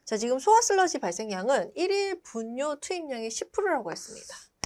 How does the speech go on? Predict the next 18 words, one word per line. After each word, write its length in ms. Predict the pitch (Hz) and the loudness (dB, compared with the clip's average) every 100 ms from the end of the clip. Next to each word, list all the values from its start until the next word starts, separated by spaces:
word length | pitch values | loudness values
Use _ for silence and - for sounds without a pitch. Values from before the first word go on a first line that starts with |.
| - _ _ _ _ _ - | -10 _ _ _ _ _ -8
요게 280 | 190 277 392 | -2 0 -2
소화 320 | - - 254 | -6 -8 -6
슬러지 480 | 240 240 185 175 165 | -6 -8 -8 -8 -12
발생량이에요. 1040 | 160 165 - 202 180 175 190 165 120 269 - - - - | -8 -8 -6 -8 -8 -10 -8 -8 -2 -4 -4 -16 -20 -6
자, 100 | 226 | 0
그리고 300 | 226 220 320 | 2 2 0
발생된 800 | - 180 202 - 403 403 392 339 | 0 -2 0 2 2 2 0 0
소화 300 | - 359 359 | 6 6 6
슬러지의 1120 | - 277 269 240 190 180 226 311 233 185 - | -2 -2 -2 -2 -4 -2 4 6 6 2 -4
탈수전 1000 | - - 440 466 - 427 427 403 370 349 | -4 0 0 0 0 2 2 2 0 -2
함수율, 540 | - 359 349 277 214 | -6 -10 -2 0 0
그러니까 100 | - - | -4 -10
탈수를 800 | - 415 440 - 403 381 370 359 | -4 -2 -2 -4 -2 -2 -2 -4
하기 340 | 359 349 285 | -4 -4 -4
전에 640 | - 190 269 262 254 233 175 - - - | -2 -2 0 0 0 0 -2 -8 -20 -12
함수율이 420 | 269 269 262 226 | -10 -4 -4 -4
구십육 480 | 214 226 208 180 _ | -6 -6 -6 -8 _
퍼센트라고, 580 | 214 196 175 254 415 | -8 -4 0 4 2